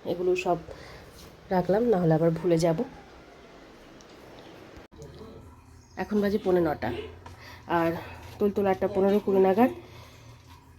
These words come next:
ঘুম থেকে উঠে ফ্রেশ হয়ে ব্রেকফাস্ট সেরে নিয়েছে। আর এখানে ওর লাঞ্চ বক্সটা গুছিয়ে দিচ্ছি। দুটো ছোটো ছোটো পরোটা করে নিয়েছি। আর প্রথমে ভেবেছিলাম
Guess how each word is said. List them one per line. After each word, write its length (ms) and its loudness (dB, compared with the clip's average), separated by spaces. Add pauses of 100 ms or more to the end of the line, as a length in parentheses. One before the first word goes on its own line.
(180)
ঘুম 140 6 (100)
থেকে 240 0
উঠে 160 2 (140)
ফ্রেশ 260 0
হয়ে 140 6 (460)
ব্রেকফাস্ট 380 -2
সেরে 260 -2
নিয়েছে। 280 -2 (260)
আর 140 -4
এখানে 260 -2
ওর 60 -2 (580)
লাঞ্চ 240 0
বক্সটা 320 -2
গুছিয়ে 320 -2
দিচ্ছি। 260 -4 (1120)
দুটো 180 -2
ছোটো 220 -4
ছোটো 200 -2
পরোটা 360 2
করে 200 -2
নিয়েছি। 300 4 (2500)
আর 100 -4 (840)
প্রথমে 300 8
ভেবেছিলাম 440 4